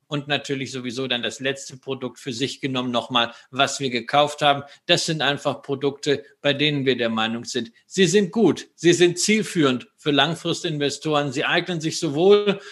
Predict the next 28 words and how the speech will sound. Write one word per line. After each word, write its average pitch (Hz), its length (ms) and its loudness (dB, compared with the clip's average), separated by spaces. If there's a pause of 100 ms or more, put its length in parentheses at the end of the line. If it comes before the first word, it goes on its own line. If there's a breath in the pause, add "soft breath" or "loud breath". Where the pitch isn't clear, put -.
(200 loud breath)
als 160 140 -4
strategisches 175 840 0
Element 151 480 -2
für 147 140 -6
die 135 100 0
Einmalanlage 135 960 -2
als 160 340 0
auch 151 320 2 (300 loud breath)
zum 139 460 -4 (180)
Besparen 139 800 2 (300)
dann 120 240 -2
mit 123 160 -4
einem 120 260 -2
Sparplan 143 640 2
und 135 120 -6
regelmäßigen 135 840 0
Einzahlungen. 135 680 -2 (200 loud breath)
Nur 220 400 4 (100)
das 190 240 4
heißt 175 320 4
eben 143 240 0
nicht, - 380 -2
dass 139 220 0
diejenigen, 139 600 0
die 123 100 -4
nicht 131 300 -4
dabei 120 320 0
sind, 120 240 -6